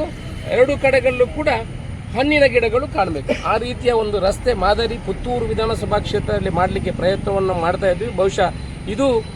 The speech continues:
ರಾಜ್ಯದ ಎಲ್ಲ ಕಡೆಗೂ ನಿದರ್ಶನ, ಮಾದರಿ ಆಗಲಿ ಅಂತ ನಮ್ಮ ಅನಿಸಿಕೆ. ಎಲ್ಲ ಸಂಘಟನೆಗಳು, ನಮ್ಮ ರೈ ಎಸ್ಟೇಟ್ ಎಜುಕೇಷನ್ ಚಾರಿಟೇಬಲ್ ಟ್ರಸ್ಟ್ ಸಂಘಟನೆಯವರು ಇದ್ದಾರೆ, ನಮ್ಮ ಫಾರೆಸ್ಟ್ ಇಲಾಖೆ ಇದ್ದಾರೆ,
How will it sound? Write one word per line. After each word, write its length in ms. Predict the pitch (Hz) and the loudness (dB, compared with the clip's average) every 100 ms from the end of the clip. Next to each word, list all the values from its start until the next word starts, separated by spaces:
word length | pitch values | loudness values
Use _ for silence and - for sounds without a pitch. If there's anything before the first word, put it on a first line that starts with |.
| - 127 | -8 0
ರಾಜ್ಯದ 500 | 151 214 202 247 233 | 4 4 4 2 4
ಎಲ್ಲ 420 | 202 202 247 262 | 2 4 6 6
ಕಡೆಗೂ 520 | 254 247 240 233 214 - - 156 | 4 0 2 0 0 -4 -10 -2
ನಿದರ್ಶನ, 560 | 175 233 240 - 262 302 | 2 2 2 0 0 2
ಮಾದರಿ 440 | 202 208 240 220 | 2 2 4 4
ಆಗಲಿ 240 | 208 196 202 | 2 2 -2
ಅಂತ 160 | 190 | 0
ನಮ್ಮ 260 | 185 180 175 | -2 0 0
ಅನಿಸಿಕೆ. 460 | 185 190 214 247 - | 0 -2 -4 -6 -4
ಎಲ್ಲ 320 | 170 226 247 | -6 2 2
ಸಂಘಟನೆಗಳು, 580 | - 220 226 190 180 151 | 2 0 0 0 -2 0
ನಮ್ಮ 200 | 151 170 | -2 -2
ರೈ 160 | 160 190 | 0 2
ಎಸ್ಟೇಟ್ 420 | 202 - 208 196 | 0 0 -4 -2
ಎಜುಕೇಷನ್ 520 | 185 190 190 196 180 | -4 -4 -4 -2 -4
ಚಾರಿಟೇಬಲ್ 500 | 180 180 180 190 185 | -2 -2 -2 -2 -2
ಟ್ರಸ್ಟ್ 300 | 185 175 190 | -2 -4 -4
ಸಂಘಟನೆಯವರು 640 | 185 196 196 202 202 190 | -2 0 0 0 0 0
ಇದ್ದಾರೆ, 280 | 190 196 226 220 - - - - - | 2 2 2 -4 -8 -10 -10 -8 -4
ನಮ್ಮ 220 | 180 190 | 0 0
ಫಾರೆಸ್ಟ್ 480 | 185 185 196 208 214 | 2 2 4 2 2
ಇಲಾಖೆ 500 | 202 196 202 196 196 | 2 2 2 2 2
ಇದ್ದಾರೆ, 320 | 190 190 | 2 2